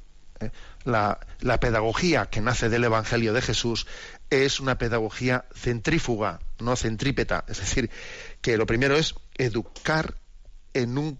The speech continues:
corazón humilde, agradecido, y de ahí después brotarán las obras buenas. ¿Mm?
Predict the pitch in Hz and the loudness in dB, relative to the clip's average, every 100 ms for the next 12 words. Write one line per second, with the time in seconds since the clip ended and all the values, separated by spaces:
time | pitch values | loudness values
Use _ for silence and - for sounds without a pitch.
0 | - 147 135 120 - 139 127 110 - - | -4 0 2 2 2 2 0 -6 -6 -2
1 | 127 143 190 170 135 170 - 110 101 110 | 0 2 4 4 2 0 2 0 2 2
2 | 110 110 107 175 160 147 196 - - - | 2 2 2 2 4 4 2 -4 -8 -10
3 | - - - 147 127 160 196 190 - 180 | -8 -10 -2 0 4 4 4 2 0 -2
4 | - - - - 135 170 - 120 120 107 | -2 -2 -2 2 2 2 2 2 0 2
5 | 147 147 78 - - - - - - - | 2 2 0 -4 -6 -6 -6 -8 -10 -12
6 | - - | -10 -8